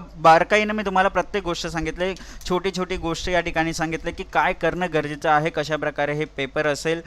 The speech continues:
कुठल्या लेवलचे क्वेश्चन्स होतील, easy to moderate लेवलचेच क्वेश्चन असणार आहेत, जास्त डिफिकल्ट क्वेश्चन्स नसणार आहेत. आणि पार्ट वन तर सर्वांचंच क्लिअर होणार आहे, कारण मराठी लँग्वेज त्या ठिकाणी आहे आणि फोर्टी पर्सेंट पासिंग क्रायटेरिया आहे.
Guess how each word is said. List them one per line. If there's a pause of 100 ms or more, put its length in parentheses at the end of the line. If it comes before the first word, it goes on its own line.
(260)
कुठल्या
लेवलचे
क्वेश्चन्स
होतील, (200)
easy
to
moderate
लेवलचेच
क्वेश्चन
असणार
आहेत,
जास्त
डिफिकल्ट
क्वेश्चन्स
नसणार
आहेत. (340)
आणि
पार्ट
वन
तर
सर्वांचंच
क्लिअर
होणार
आहे,
कारण
मराठी
लँग्वेज
त्या
ठिकाणी
आहे
आणि
फोर्टी
पर्सेंट
पासिंग
क्रायटेरिया
आहे.